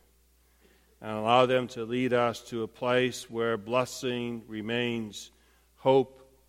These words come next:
wins over all, and where our lives become a reflection of our deepest truth. We pray this in the name of Christ our Lord. Amen. To each and every one of you,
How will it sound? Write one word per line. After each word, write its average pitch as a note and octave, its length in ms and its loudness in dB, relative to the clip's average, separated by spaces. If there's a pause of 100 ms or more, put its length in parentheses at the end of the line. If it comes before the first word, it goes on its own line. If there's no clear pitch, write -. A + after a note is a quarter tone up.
(140)
wins B2 320 -2
over A2 340 0
all, A2 400 0 (880)
and A2+ 180 -8
where A#2 100 -2
our A#2+ 140 2
lives A#2+ 640 0
become A#2 840 -2 (760)
a G#2+ 100 -4
reflection A2+ 680 -4
of G#2 120 -6
our G#2 120 -4
deepest A2+ 520 -6
truth. F#2 520 -16 (920)
We A2+ 100 -8
pray B2 300 2
this A#2 300 -4
in A#2+ 40 -6
the A2+ 80 -4
name A2+ 240 -2
of G#2 80 -10
Christ G#2 480 -6
our G#2 140 -8
Lord. F#2+ 340 -18 (960)
Amen. F2+ 540 -16 (3500)
To F3+ 120 6
each G3 320 8
and F#3+ 100 10
every F#3+ 240 12
one F#3 240 8
of F#3 120 6
you, G3 360 4